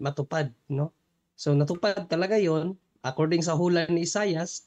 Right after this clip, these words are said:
So yung hirap na sinasabi dyan sa Revelation twelve, hindi na tumutukoy kay Inang Birheng Maria,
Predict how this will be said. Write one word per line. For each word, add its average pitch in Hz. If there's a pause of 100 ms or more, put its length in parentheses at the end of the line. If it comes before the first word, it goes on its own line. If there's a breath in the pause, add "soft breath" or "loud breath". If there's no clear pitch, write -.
(220)
So -
yung 180
hirap 233
na 214
sinasabi 202
dyan 202
sa 185
Revelation 180
twelve, 165
hindi 175
na 185
tumutukoy 170
kay -
Inang 165
Birheng 165
Maria, 202